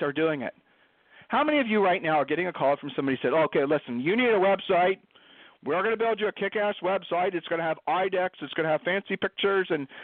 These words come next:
a picture, blah, blah, blah, blah." Okay, well, guess what? The jury is back in, and it turns out that the average agent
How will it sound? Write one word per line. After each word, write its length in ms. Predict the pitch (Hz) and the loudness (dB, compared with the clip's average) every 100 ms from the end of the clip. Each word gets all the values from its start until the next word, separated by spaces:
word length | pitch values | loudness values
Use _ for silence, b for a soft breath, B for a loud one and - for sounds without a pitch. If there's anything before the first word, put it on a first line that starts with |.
| B | B
a 80 | 151 | -4
picture, 320 | 202 190 190 | -2 -2 0
blah, 160 | 185 202 | 2 4
blah, 120 | 202 | 4
blah, 280 | 190 170 131 | 4 4 2
blah." 320 | - - - | -2 -6 -2
Okay, 160 | 277 214 | 2 2
well, 160 | 214 190 _ | 0 -2 _
guess 160 | 170 185 | -2 -2
what? 280 | - 170 135 - b b b b b b b - | 0 0 0 -4 b b b b b b b -2
The 120 | 190 | -2
jury 420 | 147 214 269 269 | 2 2 2 2
is 100 | 226 | 0
back 340 | 185 202 226 226 | 0 0 2 2
in, 400 | 214 190 185 208 - | 2 4 2 -2 -4
and 100 | 175 | -2
it 120 | 202 | -2
turns 300 | 214 247 233 | 0 0 0
out 240 | 196 180 175 | 2 2 0
that 160 | 185 | -2
the 120 | 190 - | -2 0
average 420 | 180 220 247 233 - | 0 2 0 -2 -2
agent 440 | 185 185 160 156 | 0 0 0 -4